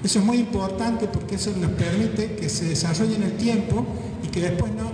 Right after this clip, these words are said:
no dependa tampoco de, solamente del Estado. Es decir, si vos capacitas gente en las instituciones para que trabajen eso y,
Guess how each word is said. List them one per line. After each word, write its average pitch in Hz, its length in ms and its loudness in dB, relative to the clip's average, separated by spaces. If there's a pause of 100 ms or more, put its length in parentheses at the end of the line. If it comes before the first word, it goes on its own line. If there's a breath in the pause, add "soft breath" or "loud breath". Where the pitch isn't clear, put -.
no 220 120 -2
dependa 220 440 0
tampoco 208 600 -2
de, 185 720 0
solamente 185 580 2
del 160 120 2
Estado. 160 420 2
Es 151 60 4
decir, 156 280 2
si - 180 0
vos 180 240 2
capacitas 170 600 0 (100)
gente 170 460 2
en 143 80 2
las 135 100 2
instituciones 147 800 -2 (420 loud breath)
para 147 160 0
que 156 100 -2
trabajen 190 540 2
eso 160 380 2
y, 135 260 0